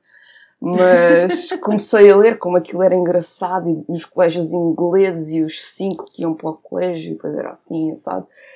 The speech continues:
E achei aquilo muito romântico e depois nós tínhamos que fazer os testes de entrada e eu cheguei lá e aquilo tinha aqueles claustros maravilhosos, aquilo é um espaço maravilhoso, é, é muito, muito bonito, apesar de estar um bocadinho degradado, especialmente depois que fechou.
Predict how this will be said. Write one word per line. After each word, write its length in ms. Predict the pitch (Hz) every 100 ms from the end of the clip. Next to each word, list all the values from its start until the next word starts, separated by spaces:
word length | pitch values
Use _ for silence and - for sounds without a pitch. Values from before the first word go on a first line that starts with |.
| _
E 80 | -
achei 220 | 185 202
aquilo 240 | 202 202 202
muito 200 | 190 -
romântico 720 | - 180 175 175 190 190 -
e 160 | 170 160
depois 220 | - 151
nós 160 | 151 147
tínhamos 220 | 160 156
que 40 |
fazer 180 | 165 156
os 100 | 156
testes 260 | 156 151 -
de 80 |
entrada 500 | 160 160 151 151 160 160 _ _ _ _
e 140 | 160
eu 80 | 160
cheguei 300 | 160 160 170
lá 240 | 165 160 160
e 120 | 160
aquilo 260 | 147 143
tinha 160 | 139 127
aqueles 260 | - 104 -
claustros 540 | - 135 127 - 143
maravilhosos, 680 | 147 139 139 139 143 143 135
aquilo 240 | - 139
é 20 |
um 60 | 139
espaço 420 | - - - -
maravilhoso, 580 | 143 143 143 139 139 147
é, 40 |
é 140 | 147 -
muito, 680 | 151 151 151 151 151 147 147 _ _ _ _
muito 220 | 165 170
bonito, 280 | 165 165 156
apesar 220 | 135 -
de 60 | 143
estar 100 | 143
um 40 |
bocadinho 300 | 147 151 147
degradado, 540 | 143 151 147 143 135 123 _ - - - _ _
especialmente 420 | - - 147 143
depois 220 | 139 143
que 80 | -
fechou. 300 | - - -